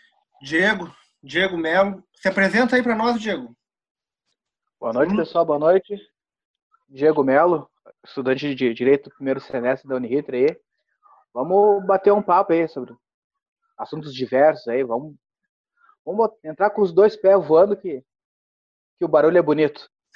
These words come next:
Speaker 1: <laughs> Ô, Diego, eu já tinha te falado pra ti como funciona o Quebrando as Regras. A gente vai falar hoje sobre os assuntos momentos do Twitter, né?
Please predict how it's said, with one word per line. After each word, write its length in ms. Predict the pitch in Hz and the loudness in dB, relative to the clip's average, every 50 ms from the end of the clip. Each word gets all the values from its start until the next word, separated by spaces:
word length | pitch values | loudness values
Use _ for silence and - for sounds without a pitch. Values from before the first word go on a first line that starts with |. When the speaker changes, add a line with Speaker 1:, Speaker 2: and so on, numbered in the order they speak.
| - - - - - | -20 -20 -20 -10 -6
Speaker 1:
<laughs> 380 | - 180 175 - - - - _ _ - - - - - _ _ _ _ | -6 -4 -4 -6 -12 -18 -20 _ _ -20 -20 -20 -20 -20 _ _ _ _
Ô, 100 | 190 165 | -14 -8
Diego, 360 | 147 165 208 220 185 165 160 | -4 -2 -2 -2 -2 -6 -6
eu 320 | 165 170 170 175 170 165 | -4 -4 -2 -2 -4 -4
já 120 | 165 180 170 | -4 -6 -8
tinha 600 | - - - 214 220 214 202 190 165 147 135 - _ _ _ _ _ _ _ _ _ _ _ - | -6 -6 -4 -2 0 0 0 0 -2 -6 -10 -16 _ _ _ _ _ _ _ _ _ _ _ -14
te 260 | - 160 160 151 147 | -12 -10 -10 -10 -8
falado 360 | 143 165 151 151 165 165 165 | -6 -4 -2 -2 -4 -4 -8
pra 160 | - 151 147 | -12 -16 -14
ti 140 | 143 - - | -14 -14 -14
como 220 | - - 165 165 | -12 -12 -14 -14
funciona 720 | 165 - 160 151 139 - - 160 170 170 165 151 135 123 - _ _ _ _ _ _ _ - | -12 -14 -16 -16 -14 -10 -8 -8 -6 -6 -6 -6 -8 -8 -12 _ _ _ _ _ _ _ -14
o 260 | 165 156 147 147 139 | -12 -10 -8 -10 -10
Quebrando 380 | 143 - 147 135 147 156 151 147 | -10 -12 -12 -10 -10 -10 -10 -12
as 100 | 135 - | -12 -10
Regras. 320 | 143 151 165 170 165 165 _ _ _ _ _ _ _ _ _ _ _ - | -8 -8 -8 -10 -12 -18 _ _ _ _ _ _ _ _ _ _ _ -10
A 40 | |
gente 140 | 175 180 180 | -10 -6 -4
vai 100 | 202 196 | -4 -4
falar 360 | 196 - 196 185 202 202 196 | -2 -2 -2 -2 0 0 -2
hoje 240 | 190 208 208 208 196 | -2 -2 -4 -6 -8
sobre 520 | - - 190 175 170 170 151 135 123 117 _ _ _ _ _ _ _ _ _ _ _ _ _ _ _ _ _ _ | -10 -10 -8 -6 -6 -6 -6 -8 -10 -14 _ _ _ _ _ _ _ _ _ _ _ _ _ _ _ _ _ _
os 260 | 160 156 160 156 165 | -12 -12 -10 -6 -6
assuntos 360 | 180 175 - 226 240 220 214 | -6 -4 -4 -4 -4 -4 -4
momentos 500 | 208 208 202 196 196 208 233 233 - - | -2 -2 -2 0 0 0 -2 -2 -4 -8
do 160 | 185 180 165 | -10 -10 -8
Twitter, 440 | - 175 170 196 226 226 - 175 156 | -6 -6 -6 -4 -6 -6 -6 -8 -8
né? 260 | 151 156 170 190 190 | -8 -10 -10 -12 -12